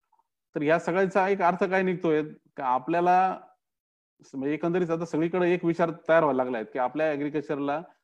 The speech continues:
खऱ्या अर्थाने आता इथून पुढे जे potential आहे ते tap करण्याच्या दृष्टीने आपण सगळे घटक, म्हणजे तो उत्पादक म्हणून शेतकरी असेल किंवा सरकार म्हणून ती सगळ्या एक पूर्ण यंत्रणेचा भाग असेल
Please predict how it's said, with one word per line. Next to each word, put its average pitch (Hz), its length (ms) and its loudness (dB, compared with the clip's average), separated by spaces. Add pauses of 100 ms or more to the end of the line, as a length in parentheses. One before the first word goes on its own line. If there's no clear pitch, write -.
(180)
खऱ्या 135 220 -2
अर्थाने 143 320 -4
आता 139 180 -4
इथून 147 220 -6
पुढे 139 220 -4
जे 139 80 -4
potential 139 460 -6
आहे 123 220 0
ते 139 140 -8
tap 139 280 -6
करण्याच्या 139 240 -6
दृष्टीने 139 400 -8 (400)
आपण 123 260 -6
सगळे 143 300 -2
घटक, 127 240 0 (280)
म्हणजे 110 140 -10
तो 127 60 -6
उत्पादक 131 300 -6
म्हणून 131 220 -6
शेतकरी 135 360 -6
असेल 139 360 -4 (400)
किंवा 127 120 -6
सरकार 123 340 -8
म्हणून 131 320 -6
ती 131 140 -8
सगळ्या 123 340 -4
एक 123 240 -8
पूर्ण 131 160 -10
यंत्रणेचा 127 340 -8
भाग 113 160 -4
असेल 123 340 -6